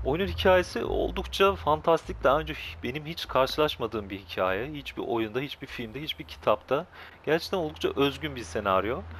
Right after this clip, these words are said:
Oyunun konusu, e, bu arkadaşımız, e, şuradan bir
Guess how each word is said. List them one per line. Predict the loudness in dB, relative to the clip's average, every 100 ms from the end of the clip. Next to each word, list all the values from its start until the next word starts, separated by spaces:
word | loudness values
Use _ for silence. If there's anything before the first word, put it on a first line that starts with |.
| -14 -14 -16 -2
Oyunun | -2 -2
konusu, | 0 0 0 -2 -2 -2 -6 -20 -18 -4
e, | 0 2 2 0
bu | 4 6
arkadaşımız, | 6 2 -2 -2 -4 -6 -8 -10 -14 -14 -16 -16
e, |
şuradan | -16 -16 -12 -10 -10
bir | -14